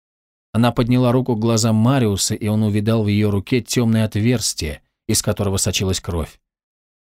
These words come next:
«Что это такое?» спросил он. «Это рана от пули».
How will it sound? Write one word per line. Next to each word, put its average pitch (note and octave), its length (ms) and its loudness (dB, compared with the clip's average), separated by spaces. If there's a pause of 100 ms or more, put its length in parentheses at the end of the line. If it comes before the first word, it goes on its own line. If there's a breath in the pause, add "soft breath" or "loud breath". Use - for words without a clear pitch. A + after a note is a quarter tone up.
(720)
«Что - 260 2
это A2 180 0
такое?» B2 340 0
спросил G#2 400 -2
он. D#2 200 -4 (1080)
«Это B2 280 2
рана A2+ 380 2
от - 160 -6
пули». D2 380 -8